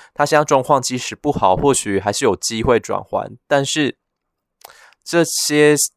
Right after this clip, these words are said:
执念其实都是不必要的，因为现实如果我们评估好，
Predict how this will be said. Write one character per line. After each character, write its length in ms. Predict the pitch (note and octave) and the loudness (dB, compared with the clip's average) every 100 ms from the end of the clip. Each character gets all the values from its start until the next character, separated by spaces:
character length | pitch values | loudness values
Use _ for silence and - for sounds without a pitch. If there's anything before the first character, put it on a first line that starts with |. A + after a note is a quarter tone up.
| _ | _
执 300 | - A2+ A2+ | -6 -4 -2
念 380 | B2 C3+ A#2 | -2 0 0
其 260 | G#2+ - A2 | -2 -6 -4
实 240 | - G#2+ | -4 -4
都 180 | F#2+ A#2 | 0 0
是 200 | A#2 A#2+ | 0 -6
不 180 | - G#2 | -6 -10
必 280 | - A2+ G2+ | -10 -10 0
要 300 | G#2 G2 G#2+ | 2 2 -2
的， 220 | - - - - - | -12 -16 -16 -20 -20
因 220 | - A#2 A#2+ | -10 -2 4
为 380 | A#2+ G#2 G2+ _ _ _ _ | 6 4 0 _ _ _ _
现 300 | - E3 C3 | -2 0 2
实 220 | - G#2+ | 0 0
如 180 | A2 A#2+ | 0 0
果 220 | A#2+ G2+ | 2 2
我 40 | |
们 180 | F#2 F#2 - | 2 -4 -6
评 280 | G#2 F#2 | -8 -10
估 280 | G2+ A#2 A2+ | -8 -4 -2
好， 380 | A2+ G2+ F#2+ B1 | -2 -2 -4 -10